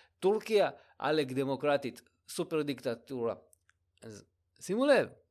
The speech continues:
המדינות המפותחות והמתפתחות, הן בעד דיגיטליזציה של כל הדברים האלה, הם בעד מלחמה בהון השחור, וזה בסופו של דבר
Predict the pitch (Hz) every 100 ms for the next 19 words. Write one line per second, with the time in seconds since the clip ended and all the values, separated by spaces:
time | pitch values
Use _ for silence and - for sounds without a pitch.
0 | _ - 117 170 233 294 262 220 208 196
1 | 143 196 175 113 101 101 - 87 - 101
2 | 104 - - 131 143 117 104 - _ _
3 | _ _ _ _ _ - 104 104 113 110
4 | 107 151 170 147 - 110 131 120 101 117
5 | 113 110 104 95 101 95 107 135 - 95
6 | _ - 120 113 110 123 117 120 117 107
7 | - 107 104 - - - _ 143 180 202
8 | 214 214 190 185 190 202